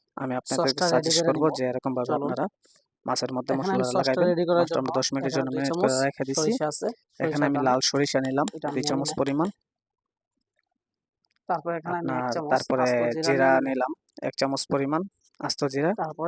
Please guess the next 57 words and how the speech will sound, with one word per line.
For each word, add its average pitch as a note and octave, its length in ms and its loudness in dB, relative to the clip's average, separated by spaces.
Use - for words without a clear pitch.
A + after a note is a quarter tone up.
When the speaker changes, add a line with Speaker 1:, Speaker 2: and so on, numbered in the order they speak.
Speaker 2:
এক - 100 -10
চা-, F#3+ 300 0
এখানে F3+ 100 -4
Speaker 1:
ধনিয়া, C3+ 280 0
Speaker 2:
এক E3+ 200 -6
চামচ D#3 280 -2
Speaker 1:
উম, C3+ 360 -4
Speaker 2:
ধনিয়া E3 120 2
Speaker 1:
আস্ত E3 180 -2
Speaker 2:
নিয়ে C#3+ 60 2
নিব, C#3+ 60 0
Speaker 1:
ধনিয়া C#3+ 220 2
Speaker 2:
আস্ত C#3+ 80 0
Speaker 1:
নিলাম C#3 220 2
Speaker 2:
ধনিয়া। D#3 240 -4
Speaker 1:
এক - 120 -6
চামচ C#3 200 0
পরিমাণ। C#3+ 260 0
Speaker 2:
তারপর - 0 -
Speaker 1:
তারপরে C#3 280 2
এখানে - 40 2
Speaker 2:
এখানে C#3+ 200 0
আমি C3+ 120 0
Speaker 1:
আমি D3 80 0
Speaker 2:
আস্ত - 140 -6
Speaker 1:
কাঁচামরিচ D3 380 0
Speaker 2:
পাঁচ D3 100 2
Speaker 1:
নিয়ে D3 100 2
Speaker 2:
পিস C#3+ 40 0
Speaker 1:
নিলাম C#3 180 2
পাঁচ C#3 140 2
Speaker 2:
কাঁচা - 120 0
Speaker 1:
পিস। E3 180 2
Speaker 2:
লঙ্কা D3+ 120 0
নিয়ে D3+ 160 -4
নিব। C3+ 120 -8
Speaker 1:
তারপরে C3+ 340 0
এখানে C#3+ 200 -2
আমি C#3 60 0
Speaker 2:
তারপর E3 280 -2
এখানে D#3+ 200 -6
আমি D#3+ 120 -4
Speaker 1:
আপনার B2+ 80 -2
Speaker 2:
ছয় B2 140 -2
পিস - 20 2
Speaker 1:
রসুনের C3 500 0
Speaker 2:
রসুনের D#3+ 220 -4
Speaker 1:
কোয়া C#3+ 180 4
নিয়ে D3 120 2
Speaker 2:
কোয়া D3 60 2
Speaker 1:
নিব D3 80 0
Speaker 2:
নিয়ে E3 140 0
নিব। D3 120 -8
Speaker 1:
পাঁচ C#3 200 0
থেকে C3+ 220 -2
ছয় C3+ 240 0
পিস। C#3 180 0